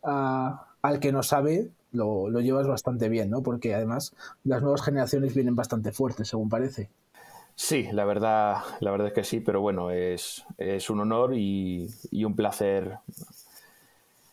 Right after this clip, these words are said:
Speaker 2: llevar a cabo esta tarea con todas las dificultades que tiene y también los buenos momentos que tiene.
Speaker 1: Y también con nosotros está Juan.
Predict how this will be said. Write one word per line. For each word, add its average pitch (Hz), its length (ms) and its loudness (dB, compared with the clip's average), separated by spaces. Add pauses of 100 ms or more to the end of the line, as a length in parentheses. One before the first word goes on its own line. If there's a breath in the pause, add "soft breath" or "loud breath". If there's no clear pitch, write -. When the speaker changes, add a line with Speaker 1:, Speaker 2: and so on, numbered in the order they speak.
(220 soft breath)
Speaker 2:
llevar 110 240 4
a 110 60 2
cabo 101 460 2
esta 95 220 -2
tarea 101 340 2
con 92 300 -2 (220)
todas 107 140 2
las 104 120 0
dificultades 98 540 0
que 92 100 0
tiene 110 260 -2
y 104 120 -4
también 92 260 0
los 95 140 0
buenos 98 280 0
momentos 92 460 0
que 90 80 -4
tiene. 85 220 -6 (520 loud breath)
Speaker 1:
Y 202 280 6
también 180 320 4
con 240 120 6
nosotros 240 400 4
está 233 220 4
Juan. 170 380 4